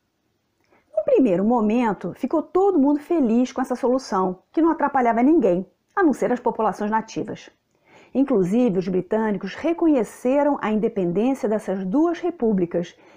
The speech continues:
em princípio dos anos mil oitocentos e cinquenta. Mas a coisa mudou, quando nas décadas seguintes descobriram diamantes no Rio Vaal e depois ouro. Os boers, sem saber,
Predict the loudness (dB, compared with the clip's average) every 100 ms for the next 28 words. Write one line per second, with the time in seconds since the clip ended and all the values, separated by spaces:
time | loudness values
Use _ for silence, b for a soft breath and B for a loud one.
0 | b 0 2 2 0 -2 -4 -2 -2 0
1 | 0 -2 -2 0 2 2 0 -4 -6 -6
2 | -6 -6 -8 -10 -14 -20 _ _ _ -6
3 | -2 -2 -6 -16 _ _ b b -6 -2
4 | 0 2 2 2 2 0 0 _ _ b
5 | b -2 0 0 -2 -4 -2 0 0 0
6 | -2 -2 -4 -2 0 0 -4 -8 -8 -6
7 | -6 -4 -2 -2 -2 -4 -4 -4 -2 0
8 | -2 -4 -6 -6 -6 -6 -2 -2 -2 -4
9 | -4 -8 b b b b -4 -4 -2 0
10 | 0 0 -8 _ _ _ _ _ -2 0
11 | 2 2 0 -2 -6 -10 _ _ _ b
12 | b b -2 0 0 2 2 2 0 -2
13 | -2 0 -2 0 -2 -2